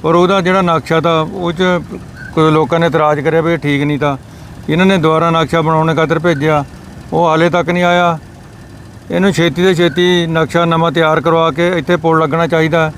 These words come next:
ਨਹੀਂ ਤਾਂ ਇੱਥੇ ਕੋਈ ਜਾਨੀ ਮਾਲੀ ਵੀ ਕਿਸੇ ਦਾ ਨੁਕਸਾਨ ਹੋ ਸਕਦਾ, ਕਿਉਂਕਿ ਇਹ ਰਸਤਾ ਲੋਕ ਬੜੀ ਦੂਰ ਤੇ ਲੋਕ ਆਉਂਦੇ ਆ, ਕਈ ਲੋਕਾਂ ਨੂੰ ਨਹੀਂ ਪਤਾ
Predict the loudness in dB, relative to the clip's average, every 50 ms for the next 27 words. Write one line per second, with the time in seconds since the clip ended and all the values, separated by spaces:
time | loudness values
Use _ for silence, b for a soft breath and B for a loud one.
0 | B B B B B -14 -6 -4 -2 0 0 2 2 2 2 2 2 2 2 4
1 | 2 2 2 2 0 0 2 2 0 0 0 0 0 0 0 0 0 0 0 0
2 | 0 2 0 0 0 0 0 0 2 2 2 2 2 2 2 2 0 2 2 2
3 | 0 0 -2 B B B B B B -8 -4 -2 0 0 2 2 2 2 4 2
4 | 2 0 0 0 0 0 2 0 0 0 0 0 0 0 0 0 0 0 0 -2
5 | -6 -8 -8 -6 -4 -2 -2 0 0 2 2 2 2 2 2 2 2 2 2 2
6 | 2 0 0 0 0 0 0 0 0 0 2 2 0 0 0 0 0 0 0 0
7 | 0 -2 -2 0 0 0 -2